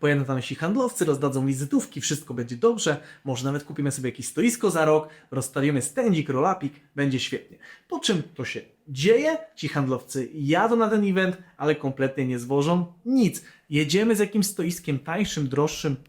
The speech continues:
dowolne, przywozimy absolutne zero kalorycznych leadów. Więc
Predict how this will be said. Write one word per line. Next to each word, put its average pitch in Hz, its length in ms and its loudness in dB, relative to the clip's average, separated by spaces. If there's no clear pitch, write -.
dowolne, 139 460 0
przywozimy 135 600 0
absolutne 139 760 -2
zero 135 580 0
kalorycznych 127 640 -4
leadów. 117 320 -6
Więc 294 380 -8